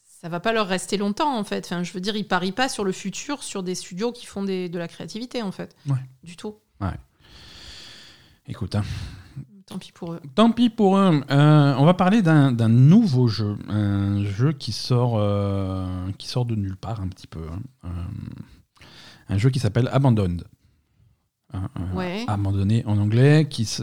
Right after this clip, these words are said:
Speaker 2: qui est développé par un studio qui s'appelle Blue Box Games. Euh, Blue Blo-, Blue Box Game,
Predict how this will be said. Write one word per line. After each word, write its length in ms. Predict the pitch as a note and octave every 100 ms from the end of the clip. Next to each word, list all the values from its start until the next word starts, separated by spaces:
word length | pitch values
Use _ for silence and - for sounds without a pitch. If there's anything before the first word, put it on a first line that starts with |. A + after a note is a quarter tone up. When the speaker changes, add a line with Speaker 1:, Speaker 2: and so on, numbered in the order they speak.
| A2
Speaker 2:
qui 240 | - G#2 G#2
est 140 | G#2
développé 460 | G#2 G#2 A2 A2 G#2+
par 160 | G2+
un 160 | G2 G2+
studio 720 | - - - - G#2+ F#2+ G#2+
qui 100 | G2
s'appelle 320 | - G2+ G2 F#2
Blue 280 | F#2+ A#2
Box 360 | A#2+ A#2 A2+ - A#2+
Games. 540 | A#2 B2+ E3 C#3+ G#2+ - _ _ - - _ _ _ A2
Euh, 640 | G#2 G2+ G2 G2 F#2+ F#2
Blue 240 | F#2 A2
Blo-, 280 | A2 A2+ A2+ -
Blue 140 | - C3+
Box 380 | C3 B2 - B2+
Game, 320 | B2 B2 D3